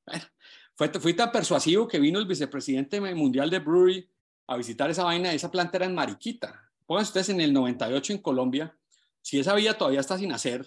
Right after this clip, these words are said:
pues todavía usted para pasar a Villeta tiene la tragedia. Pa-, imagínense cómo era esa mierda en el, en el noventa y ocho.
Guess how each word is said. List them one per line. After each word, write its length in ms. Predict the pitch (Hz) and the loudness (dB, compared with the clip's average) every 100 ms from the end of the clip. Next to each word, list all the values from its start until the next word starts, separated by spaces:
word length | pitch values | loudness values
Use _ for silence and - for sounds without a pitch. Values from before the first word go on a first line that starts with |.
| _ | _
pues 160 | - 127 | -16 -12
todavía 200 | 113 110 | -8 -8
usted 200 | - 180 | -6 -6
para 120 | 175 | -4
pasar 220 | 143 123 | -4 -2
a 60 | 147 | 0
Villeta 520 | 139 120 123 - 156 | 0 -2 -4 -4 -6
tiene 200 | 151 143 | -2 -2
la 120 | 156 | -2
tragedia. 380 | 143 110 113 147 | -4 -6 -4 -4
Pa-, 160 | 139 - _ - | -6 -12 _ -10
imagínense 340 | 113 147 185 | -4 -2 -2
cómo 160 | - 143 | 0 2
era 80 | 175 | 2
esa 160 | 170 | 0
mierda 380 | 165 165 165 170 | -2 -2 -2 0
en 40 | 160 | -2
el, 160 | 117 | -2
en 120 | 110 | -6
el 100 | 110 | -10
noventa 300 | 107 107 104 | -10 -8 -4
y 20 | 185 | -2
ocho. 280 | 196 - | -2 -6